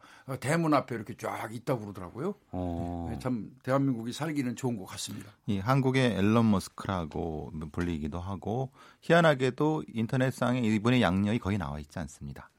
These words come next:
Speaker 2: 아, 그래요?
Speaker 3: 예, 예, 예. 그래서 뭐 추정하는, 추정하는, 추정하는 형태입니다. 아까 교수님 말씀하신 부분도 사실은 뭐 추정, 추정인데,
Speaker 2: <laughs> 음.
Speaker 3: 글쎄요, 이게 이, 이분 자체가 이, 이런 웹하드 업체의 경영자셨고,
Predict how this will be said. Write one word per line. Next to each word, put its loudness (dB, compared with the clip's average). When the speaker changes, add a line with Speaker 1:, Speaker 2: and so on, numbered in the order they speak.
Speaker 2:
아, -10
그래요? -2
Speaker 3:
예, 6
예, 2
예. 0
그래서 6
뭐 6
추정하는, 6
추정하는, 2
추정하는 2
형태입니다. -2
아까 0
교수님 4
말씀하신 0
부분도 4
사실은 2
뭐 2
추정, 0
추정인데, 0
Speaker 2:
<laughs> -6
음. -2
Speaker 3:
글쎄요, 8
이게 4
이, -6
이분 8
자체가 2
이, 0
이런 6
웹하드 -2
업체의 -4
경영자셨고, -2